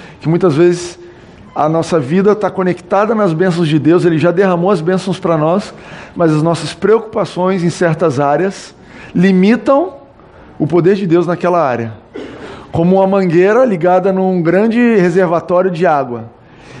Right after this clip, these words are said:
E tá fluindo água e o que você precisa é tomar um banho, mas a sua atenção e a sua preocupação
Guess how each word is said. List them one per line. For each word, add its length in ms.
E 100
tá 140
fluindo 440
água 360
e 60
o 40
que 100
você 240
precisa 360
é 20
tomar 240
um 120
banho, 460
mas 500
a 80
sua 180
atenção 640
e 40
a 60
sua 200
preocupação 800